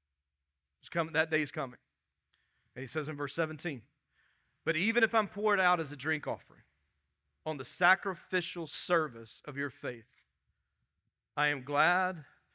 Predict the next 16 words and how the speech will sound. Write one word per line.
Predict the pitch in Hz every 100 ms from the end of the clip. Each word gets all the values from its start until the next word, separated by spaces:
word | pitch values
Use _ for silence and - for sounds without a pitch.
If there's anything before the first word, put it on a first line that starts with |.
| _ -
and | 151
rejoice | 139 127 127 160 165 160 - - - _ _ -
with | 139
all | - 151 143
of | 123
you. | 110 95 - _ _ _ _ _ _ _
And | 139 151
in | 151
the | 131
same | - 185 196 208
way, | 202 135 101 - _ _ _ _ _ -
you | 165
should | 170 147
also | - 151 165 175 185 180 185 185 - _ _ _ 123
be | 131
glad | 135 135 151 165 160 165 165